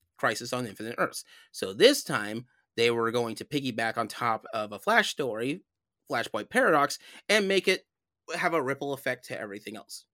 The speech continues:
Now, by the end of the Flashpoint Paradox story, Fl-, uh, Barry puts the universe together, but at the same time, they're going to combine it all to, uh, back together into this.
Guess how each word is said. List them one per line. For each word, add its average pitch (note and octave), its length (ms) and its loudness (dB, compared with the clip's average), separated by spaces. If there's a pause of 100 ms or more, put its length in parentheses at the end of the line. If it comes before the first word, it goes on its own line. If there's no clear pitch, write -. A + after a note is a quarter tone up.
(120)
Now, G2 140 -12
by G#2+ 140 -12
the B2+ 120 -4
end F3 80 0
of E3+ 80 -6
the D#3+ 80 -2
Flashpoint D#3 520 -2
Paradox D3 400 -2
story, C#3 360 -2 (360)
Fl-, - 160 -8
uh, C3 160 4
Barry C#3+ 480 2 (840)
puts - 580 -4 (120)
the F#3 100 -12
universe F3 640 -2 (160)
together, E3+ 1300 0 (480)
but E3+ 120 6
at F3 160 8
the E3 80 0
same E3 320 2
time, E3 540 -4
they're A#2+ 140 -8
going B2+ 180 -6
to B2+ 180 -10
combine A#2 460 -8
it A#2 180 -8
all A2+ 380 -8
to, A2+ 300 -10 (120)
uh, A2 180 -6 (200)
back A#2+ 360 -4
together G#2 720 -8
into G2+ 240 -12
this. E2 320 -16